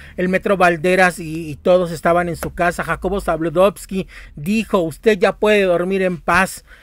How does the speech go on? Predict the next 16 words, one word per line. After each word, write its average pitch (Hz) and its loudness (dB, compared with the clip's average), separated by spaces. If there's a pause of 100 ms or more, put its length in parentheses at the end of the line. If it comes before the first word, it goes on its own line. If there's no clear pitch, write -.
(140)
¿no? 233 -2 (420)
Eh, 165 2
entonces 160 -2
Rebecca 160 -2
Jones 170 -4
ya 156 -2
entra 208 2
a 165 2
este 175 -4
proyecto. 160 -4 (800)
Hace 254 2
un 262 6
personaje 170 2
bordado, 143 -2
o 139 -6
sea, 170 -2